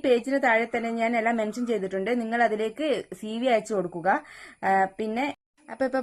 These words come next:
പറയുന്ന പോലെ തന്നെ ഈ വീഡിയോ ഇഷ്ടമായെങ്കിൽ ഇത് ലൈക്ക് ചെയ്യാനും ഈ പേജ് ഫോളോ ചെയ്യാനും നിങ്ങളുടെ ജോലി അന്വേഷിക്കുന്ന കൂട്ടുകാർക്ക് ഇത് ഷെയർ ചെയ്യാനും മറക്കരുത്.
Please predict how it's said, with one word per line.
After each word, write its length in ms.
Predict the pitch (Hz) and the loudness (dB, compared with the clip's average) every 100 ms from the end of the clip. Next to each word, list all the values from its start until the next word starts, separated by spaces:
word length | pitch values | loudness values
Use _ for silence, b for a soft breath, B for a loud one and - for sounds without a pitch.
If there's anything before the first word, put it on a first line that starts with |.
| 254 | 4
പറയുന്ന 340 | 226 226 226 | 4 4 4
പോലെ 280 | 226 214 208 | 4 4 0
തന്നെ 120 | 214 | -2
ഈ 60 | 254 | -2
വീഡിയോ 260 | 262 226 | -2 -2
ഇഷ്ടമായെങ്കിൽ 580 | 220 - 196 190 190 185 | -4 -2 0 0 0 -2
ഇത് 180 | 185 190 | -2 0
ലൈക്ക് 240 | 185 170 | 0 0
ചെയ്യാനും 500 | 220 180 156 160 180 | -4 -4 -2 -4 -4
ഈ 160 | 262 294 | -4 0
പേജ് 200 | 254 226 | 2 0
ഫോളോ 320 | - 208 190 | -2 0 0
ചെയ്യാനും 400 | 190 170 170 170 - B B | 0 -2 -4 -6 -10 B B
നിങ്ങളുടെ 260 | 247 277 285 | 0 2 2
ജോലി 300 | 269 269 285 | 4 4 4
അന്വേഷിക്കുന്ന 460 | 247 233 - 233 | 2 0 -4 -4
കൂട്ടുകാർക്ക് 640 | 233 208 208 202 196 190 202 | -4 -4 -2 2 2 2 0
ഇത് 180 | 190 | -2
ഷെയർ 260 | 190 190 208 | 0 2 4
ചെയ്യാനും 380 | 220 170 175 196 | 2 -2 -2 -2
മറക്കരുത്. 500 | 190 - 160 151 | -4 -4 -6 -6